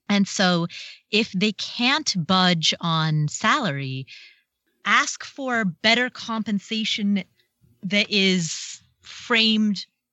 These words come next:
within the context of some of those benefits. So, for example, I know a woman, this doesn't exactly apply to your situation, but it's kind of illustrative. You know, I know a woman who was moving to take a new job,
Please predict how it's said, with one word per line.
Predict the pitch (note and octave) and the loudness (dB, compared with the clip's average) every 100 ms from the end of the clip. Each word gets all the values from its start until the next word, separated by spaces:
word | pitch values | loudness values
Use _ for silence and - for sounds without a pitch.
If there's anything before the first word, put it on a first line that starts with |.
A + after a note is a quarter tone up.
| - | -8
within | G3 A3+ G3+ | -6 -2 -2
the | F#3 | -2
context | - - G#3+ G#3+ F#3+ - E3 | -6 -2 0 0 -2 -6 -10
of | - | -4
some | F3 | -2
of | D3 | -2
those | E3 D#3 | -2 -2
benefits. | E3 D#3 - C#3+ | 0 -2 -2 -6
So, | A3 | -4
for | G3+ D#4 | 0 -2
example, | B3+ C4 A#3+ A3+ | 0 -2 -2 -2
I | G3+ | -2
know | G3 | -2
a | F#3 | -2
woman, | F3 E3+ | 0 -2
this | F3+ | -2
doesn't | G3 D#3 D3+ - - - - | -6 -6 -6 -10 -20 -12 -2
exactly | F#3 G#3 G3 G#3 | 2 2 0 -4
apply | F3 - F#3 | -6 -2 0
to | E3+ | 0
your | |
situation, | D#3+ F3+ E3 D#3+ - D3+ | -6 -6 -4 -2 0 -2
but | C#3+ | -4
it's | - | -4
kind | F3 | -2
of | D3 | -2
illustrative. | - B3+ - D3+ C#3+ C#3 C#3 - - - - _ - | -2 -2 0 0 0 -4 -6 -12 -20 -20 -20 _ 0
You | G3+ | 2
know, | G3 | 4
I | |
know | G#3+ A3 | 2 2
a | G3+ | -2
woman | G3 G3 | -2 0
who | F3 F#3+ | -2 -2
was | E3+ E3+ E3 D3+ - | -2 -2 -2 -4 -2
moving | F3+ F3 G#3 G#3+ F#3 E3 | 0 2 2 2 2 2
to | - F3 | -2 -4
take | F#3 F3 | -2 0
a | E3+ | 2
new | F3+ G#3+ | 4 4
job, | F3 C#3 C3+ | 2 0 -2